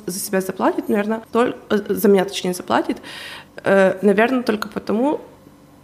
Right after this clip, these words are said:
чтобы тоже вот не было такого, м, момента, как будто,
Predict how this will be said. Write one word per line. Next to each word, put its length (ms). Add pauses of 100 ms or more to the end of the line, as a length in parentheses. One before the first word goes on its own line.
(160)
чтобы 400
тоже 640 (100)
вот 80 (120)
не 180
было 240
такого, 600 (320)
м, 400
момента, 440
как 140
будто, 400